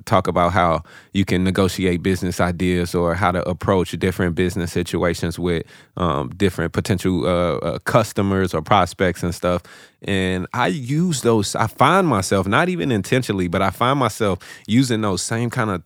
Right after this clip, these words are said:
thought patterns, um, uh, from the business stuff that I apply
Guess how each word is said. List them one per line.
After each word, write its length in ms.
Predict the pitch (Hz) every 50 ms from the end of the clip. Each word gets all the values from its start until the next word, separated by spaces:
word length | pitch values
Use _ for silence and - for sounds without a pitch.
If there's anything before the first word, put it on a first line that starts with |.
| _
thought 280 | - 113 117 110 - -
patterns, 440 | - 101 95 92 92 90 82 - - - - - _ _ _ - -
um, 440 | 98 92 87 87 67 55 60 62 90
uh, 140 | 98 95
from 360 | 87 - - 104 92 90 92 92
the 120 | 87 85
business 560 | 78 82 90 113 131 147 135 139 110 95 -
stuff 300 | - - 95 92 87 -
that 120 | - 87 90
I 140 | 87 90
apply 460 | 85 82 - - 92 90 87 85 82